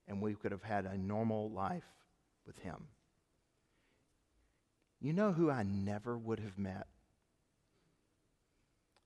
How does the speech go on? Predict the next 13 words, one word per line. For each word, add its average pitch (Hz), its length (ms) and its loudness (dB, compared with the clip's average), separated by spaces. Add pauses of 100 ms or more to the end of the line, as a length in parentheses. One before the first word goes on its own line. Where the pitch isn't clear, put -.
(120)
I 131 220 0
never 131 540 0 (440)
would 110 180 0
have 113 200 -4
met 98 380 -2
Lucy, 104 540 -4 (1200)
and 92 120 -6
I 90 160 -6
never 107 440 -2
would 107 200 -4
have 101 160 -4
met 92 260 -6
Peter. - 320 -14